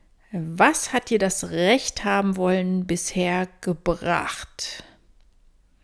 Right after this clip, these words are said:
Gerade auch in Hinsicht zu Nummer eins, vielleicht kannst du da auch zu schreiben, was waren die Ergebnisse, ähm, beim Recht haben wollen in den Gesprächen. Was hat dir das also grundsätzlich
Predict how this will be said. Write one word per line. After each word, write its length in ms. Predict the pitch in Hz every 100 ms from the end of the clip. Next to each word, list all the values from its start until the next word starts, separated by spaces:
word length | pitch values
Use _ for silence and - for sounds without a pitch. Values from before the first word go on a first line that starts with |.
| - - _ -
Gerade 440 | - 254 330 277
auch 220 | 254 -
in 160 | - 208
Hinsicht 380 | 208 202 196 -
zu 120 | 190
Nummer 400 | 180 170 - -
eins, 500 | 240 269 277 - -
vielleicht 680 | - 190 185 190 202 - -
kannst 260 | 196 -
du 60 | 185
da 160 | 202
auch 180 | - 196
zu 180 | - -
schreiben, 720 | - - 233 233 226 220 220 202
was 240 | 180 -
waren 160 | 185 185
die 120 | 185
Ergebnisse, 920 | 180 226 233 - 196 - 196 190 196 - - - - - -
ähm, 500 | 170 180 175 175 180
beim 240 | 170 180 175
Recht 320 | - 226 -
haben 240 | 185 185
wollen 340 | 180 175 175 175
in 160 | -
den 200 | 185 185
Gesprächen. 840 | 185 180 - 190 190 190 190 190 180 - - - _ _ -
Was 220 | - -
hat 140 | 190 185
dir 80 | 160
das 160 | 175
also 240 | - 165 160
grundsätzlich 880 | - 185 - 156 - - 156 -